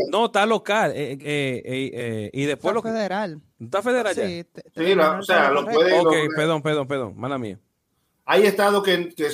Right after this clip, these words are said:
Speaker 3: que no, que rechazan eso, tú sabes, o,
Speaker 1: Ok.
Speaker 3: o no lo implementan de la misma forma drástica, como se está empezando a implementar
Speaker 1: Como
Speaker 3: en
Speaker 1: Nueva
Speaker 3: Nueva
Speaker 1: York
Speaker 3: York.
Speaker 1: que comenzó.
Speaker 3: Tú sabes, ¿qué están haciendo?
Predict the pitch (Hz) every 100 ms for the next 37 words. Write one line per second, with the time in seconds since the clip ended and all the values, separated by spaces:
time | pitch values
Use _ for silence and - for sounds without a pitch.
0 | - 139 143 165 185 143 143 139 160 160
1 | 170 143 127 147 175 143 95 101 120 127
2 | 117 113 120 135 156 170 156 151 156 156
3 | 143 135 123 139 156 131 147 147 135 131
4 | 147 - 98 104 107 107 107 120 135 147
5 | 147 143 147 135 127 120 120 101 - _
6 | _ _ _ 120 135 127 135 131 143 127
7 | 113 135 123 110 110 95 _ _ _ _
8 | _ 160 160 185 123 101 - - 143 160
9 | 180 175 170 165 165